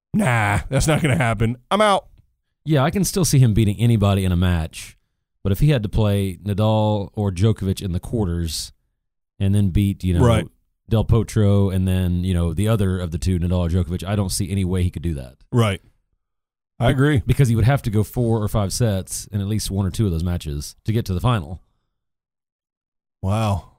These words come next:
Speaker 1: Ding dong, the king is dead.
Speaker 2: <laughs> But
Speaker 1: Wow.
Speaker 2: but it is just one tournament, so.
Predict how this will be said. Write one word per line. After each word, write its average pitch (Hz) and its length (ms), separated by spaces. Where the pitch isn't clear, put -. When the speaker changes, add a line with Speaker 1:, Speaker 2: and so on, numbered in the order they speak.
Speaker 1:
Ding 120 220
dong, 127 280
the 98 80
king 131 280
is 131 160
dead. 113 380
Speaker 2:
<laughs> 170 160
But 92 120
Speaker 1:
Wow. 123 360
Speaker 2:
but 120 320
it 123 80
is 110 120
just 92 140
one 90 140
tournament, 82 400
so. 82 260